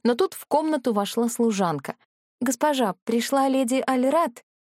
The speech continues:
Она спрашивала, очнулась ли мисс Шиари, а когда узнала, что вы в сознании, выразила желание лично убедиться.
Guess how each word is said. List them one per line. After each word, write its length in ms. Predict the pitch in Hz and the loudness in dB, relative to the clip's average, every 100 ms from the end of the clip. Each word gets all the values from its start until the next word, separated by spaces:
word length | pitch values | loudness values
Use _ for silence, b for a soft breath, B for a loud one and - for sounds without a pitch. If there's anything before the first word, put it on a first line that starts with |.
| - | -2
Она 220 | 240 254 | 0 0
спрашивала, 760 | - 262 269 277 269 277 277 - | 0 -2 -2 -2 -2 0 -2 -2
очнулась 680 | 262 240 302 370 339 - | -4 -2 0 2 0 0
ли 300 | 294 311 302 - | -2 0 0 0
мисс 300 | 285 277 - | 0 0 -2
Шиари, 600 | - 294 233 190 180 180 B B B | 0 2 2 2 0 -2 B B B
а 100 | 240 | -2
когда 300 | 233 254 277 | 0 2 2
узнала, 320 | 269 294 294 | 2 2 2
что 180 | 269 - | 0 -2
вы 140 | 254 262 | -2 -2
в 60 | |
сознании, 580 | - 269 262 370 403 294 | 0 0 2 2 2 2
выразила 480 | 214 330 330 285 262 | 2 0 0 2 2
желание 460 | 233 262 330 320 | 2 0 2 2
лично 380 | 240 269 - 294 | 2 0 0 0
убедиться. 580 | 247 220 190 196 - 214 | 2 0 -2 -4 -4 -8